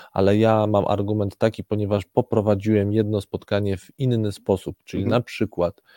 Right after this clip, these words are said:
Speaker 2: Mhm.
Speaker 1: na początku dałem ludziom po prostu po kartce i poprosiłem, żeby każdy zapisał przynajmniej jeden argument
Speaker 2: Tak
Speaker 1: do
Speaker 2: jest.
Speaker 1: decyzji,
Speaker 2: Mhm.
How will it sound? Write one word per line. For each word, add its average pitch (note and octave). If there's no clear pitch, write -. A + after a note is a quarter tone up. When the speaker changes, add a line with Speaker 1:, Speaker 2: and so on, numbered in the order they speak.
Speaker 2:
Mhm. A#2+
Speaker 1:
na G#2+
początku G2+
dałem G2
ludziom G2+
po -
prostu -
po -
kartce -
i A2+
poprosiłem, G#2+
żeby G#2+
każdy A#2
zapisał G#2+
przynajmniej B2
jeden G#2+
argument G#2
Speaker 2:
Tak A2+
Speaker 1:
do A2
Speaker 2:
jest. G#2+
Speaker 1:
decyzji, G#2
Speaker 2:
Mhm. C3